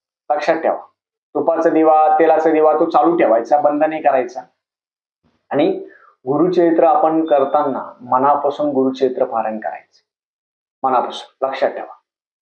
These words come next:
मनापासून वाचायचं, धूपदीप ठेवा, महाराजांना बसण्यासाठी एक आसन ठेवा. नुसतं वाचायचं म्हणून संपवायचं नाही आपल्याला, ते लक्षात ठेवा. प्रत्येक दिवशी जेवढे अध्याय असेल, पहिल्या दिवशी एक ते नऊ अध्याय, तेवढेच अध्याय घ्या.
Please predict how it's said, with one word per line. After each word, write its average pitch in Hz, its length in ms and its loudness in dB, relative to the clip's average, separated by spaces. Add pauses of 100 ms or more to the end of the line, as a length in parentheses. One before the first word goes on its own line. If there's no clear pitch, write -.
(600)
मनापासून 160 420 0
वाचायचं, 139 680 2
धूपदीप 160 520 0
ठेवा, 135 300 2 (800)
महाराजांना 143 460 2
बसण्यासाठी 151 580 0
एक 156 100 4
आसन 160 360 2
ठेवा. 117 220 0 (1300)
नुसतं 170 280 -2
वाचायचं 202 500 4
म्हणून 196 220 2
संपवायचं 196 640 2
नाही 220 120 2
आपल्याला, 151 300 2
ते 180 60 4
लक्षात 180 260 2
ठेवा. - 240 -4 (680)
प्रत्येक 165 340 0
दिवशी 185 300 2
जेवढे 180 320 4
अध्याय 180 400 4
असेल, 185 360 0
पहिल्या 170 320 2
दिवशी 170 260 2
एक 175 180 -2
ते 180 40 2
नऊ 175 200 2
अध्याय, 170 420 2 (380)
तेवढेच 240 320 2
अध्याय 190 340 4
घ्या. - 180 2